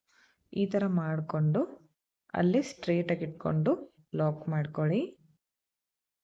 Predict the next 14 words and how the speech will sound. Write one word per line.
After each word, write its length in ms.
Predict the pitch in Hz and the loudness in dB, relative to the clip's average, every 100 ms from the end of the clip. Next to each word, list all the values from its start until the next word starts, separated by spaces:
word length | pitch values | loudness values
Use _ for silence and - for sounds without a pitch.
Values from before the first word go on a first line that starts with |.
| _ _ _ _ _ _ _ _ _ _ _ _ _ _ _ _ _ _ _ _ _ _ _ _ _ _ - _ _ _ - _ _ _ - | _ _ _ _ _ _ _ _ _ _ _ _ _ _ _ _ _ _ _ _ _ _ _ _ _ _ -20 _ _ _ -20 _ _ _ -4
ಪಕ್ಕದಲ್ಲಿ 600 | 226 - 269 220 185 185 - 180 | -4 2 2 4 2 0 -2 0
ಇನ್ನೊಂದು 400 | 180 180 175 175 | 4 6 4 2
ಸಲ 360 | 170 156 151 151 | 0 0 0 0
ಲಾಕ್. 360 | 151 190 262 - - _ _ _ _ _ _ _ _ _ _ _ _ _ _ _ _ _ _ _ _ | 0 0 -2 -10 -18 _ _ _ _ _ _ _ _ _ _ _ _ _ _ _ _ _ _ _ _
ಈ 140 | - 240 | -2 0
ತರ 200 | 233 196 311 - _ _ _ _ _ _ - | 2 0 -2 -6 _ _ _ _ _ _ -2
ಸೇಮ್ 220 | 262 262 | 0 0
ಇದೇ 220 | - 190 202 | 0 2 2
ತರ 180 | 196 202 320 - | 2 0 0 0
ಇನ್ನು 260 | 190 247 427 - | 0 0 -2 0
ಎರಡು 260 | 170 165 | 2 2
ಸಲ 220 | 170 156 214 | 0 -2 0
ಮಾಡ್ಕೋತೀನಿ 600 | 254 180 151 151 143 143 | 0 0 -4 -4 -4 -6
ಇಲ್ಲಿ. 180 | 139 | -8